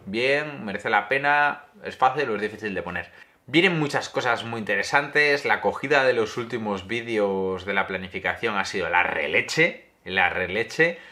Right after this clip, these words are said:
así que os aconsejo que les volvéis a ver el vídeo de, de fuerza que igual es uno de los vídeos que más, eh, me he tenido que preparar, y, o sea, no, no por el hecho de cómo está grabado ni nada, porque al final estoy sentado en el sofá hablando,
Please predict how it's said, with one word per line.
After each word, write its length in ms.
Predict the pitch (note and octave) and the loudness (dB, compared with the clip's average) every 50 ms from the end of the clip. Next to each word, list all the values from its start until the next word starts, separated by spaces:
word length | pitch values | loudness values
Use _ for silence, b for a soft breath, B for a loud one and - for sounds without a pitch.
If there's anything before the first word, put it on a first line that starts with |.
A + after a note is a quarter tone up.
| B B B B | B B B B
así 240 | - F#2 - - A2 | -2 -2 -2 0 -2
que 60 | G#2 | -4
os 80 | A2 A#2 | -2 0
aconsejo 480 | A2+ F#2+ G2 F#2 - G#2+ G2+ A2 G#2+ | 0 0 0 -2 -4 -4 -4 -2 -2
que 80 | - G#2+ | 0 0
les 160 | G2+ F2 F2 | -2 -2 -2
volvéis 360 | F#2+ F#2 F2+ F#2+ G2 F#2 - | -4 -4 -2 -2 -4 -4 -4
a 80 | - E2 | -4 -2
ver 300 | F2 G2 A2 B2+ B2+ - | 0 2 2 2 2 2
el 120 | G#2 F#2 | 0 -4
vídeo 360 | E2+ G2 G2+ G2+ G#2 G#2+ G2 F2+ | -6 -6 -8 -6 -4 -4 -2 -2
de, 400 | F2+ E2+ E2+ E2 E2 E2 - - | -2 -4 -6 -6 -8 -12 -14 -8
de 160 | G2 G#2 G#2 | -4 -4 -4
fuerza 680 | - - - A2 A#2 A2+ A2+ - C#3 C3+ C3+ C3+ C3 - | -4 -2 0 0 2 0 2 2 4 4 4 4 2 0
que 600 | G#2+ F#2+ F#2 F2+ F2+ F2 F2 F2 E2+ E2 - B B B B B B B B B B B B B _ _ _ - | 0 0 2 2 0 0 0 -2 -2 -4 -6 B B B B B B B B B B B B B _ _ _ -10
igual 240 | F#2+ F#2+ G#2 A#2 A#2 | -4 0 0 0 0
es 100 | A#2 C#3+ | 0 -2
uno 120 | C3+ C3 | -2 0
de 60 | B2+ | 2
los 180 | A#2 A2 G2 G#2 | 2 2 2 0
vídeos 480 | A2+ B2+ B2 B2+ A#2+ A2+ A2 G#2 - | -2 -6 -4 -2 0 0 0 0 -2
que 180 | - - G2+ F#2+ | -4 -4 -4 0
más, 320 | F#2 G#2+ A#2+ A#2+ - - B2 | 2 2 2 2 0 -2 -2
eh, 800 | A#2 A2+ G#2+ F#2+ F#2+ F2 C2 G#1 G1+ - - A1 B1 - - - _ _ | 0 0 2 0 0 -2 -2 -6 -8 -12 -14 -16 -16 -16 -18 -20 _ _
me 180 | G#2 G2+ A2+ | -10 -8 -6
he 40 | A2+ | -4
tenido 240 | A2+ A#2+ A#2+ A#2+ A2+ | -2 -2 0 0 0
que 140 | - A#2+ G#2+ | 0 0 0
preparar, 800 | - A2 G#2 G2+ - G2 G2 A#2+ D#3 F3 D#3 - - - - - | 0 -2 -2 0 2 4 6 6 6 6 4 0 -4 -10 -16 -14
y, 320 | - G#2+ G#2+ G#2 G#2 G2 | -10 -8 -6 -4 -4 -4
o 100 | D#2 D2 | -6 -6
sea, 180 | - - A#2 G2+ | -2 -2 0 0
no, 220 | G#2 G#2+ A2 A2 - | 0 -2 -4 -4 -6
no 260 | B2+ A2+ A2 G2 F#2 | -6 -6 -6 -6 -4
por 140 | - A2+ A2 | -2 -2 0
el 120 | A2 G#2 | 0 -2
hecho 200 | G#2 G#2 - A2 | -4 -4 -4 -2
de 220 | G2+ G2 F#2+ F2 - - | -2 -2 -4 -6 -10 -12
cómo 180 | - F#2+ F#2+ | -10 -10 -10
está 200 | F#2 - G#2+ F#2+ | -4 -2 0 0
grabado 380 | F2+ F2 F2 F#2 G2+ G#2 F#2+ F2 | 0 0 2 2 2 2 0 -2
ni 100 | E2+ F2 | -6 -2
nada, 220 | G#2+ C#3 D#3 B2 | 0 2 2 2
porque 180 | F2+ F2 E2 E2 | 0 -2 -4 -6
al 60 | - | -6
final 160 | - F2 F#2 | -6 -6 -6
estoy 200 | F#2+ F#2 - F#2+ | -6 -6 -8 -10
sentado 260 | - F#2+ F#2 G2 F#2+ | -10 -8 -4 -4 -2
en 40 | F#2 | -2
el 60 | F#2 | -4
sofá 260 | F2+ F#2 F2 - F#2 F#2 | -6 -8 -4 0 0 0
hablando, 400 | F#2 F#2 F#2+ G2 G#2+ B2 B2+ | 0 0 -2 -4 -4 -6 -8